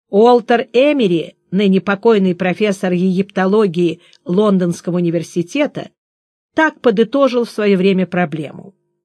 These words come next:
Около три тысячи четырехсотого года до нашей эры в Египте произошли радикальные перемены,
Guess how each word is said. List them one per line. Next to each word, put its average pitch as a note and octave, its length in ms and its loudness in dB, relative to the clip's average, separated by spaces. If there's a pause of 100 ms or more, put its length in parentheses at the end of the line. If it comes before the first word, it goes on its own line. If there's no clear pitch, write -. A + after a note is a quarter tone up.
(960)
Около C#4+ 460 2
три C4 260 -2
тысячи C#4+ 600 0
четырехсотого G#3 880 -2
года F3+ 340 -2
до E3+ 140 -4
нашей F#3 500 -6
эры D#3+ 400 -8 (680)
в E3 120 -10
Египте C#4+ 520 2
произошли C4 640 -2
радикальные G3+ 720 0
перемены, E3+ 760 -4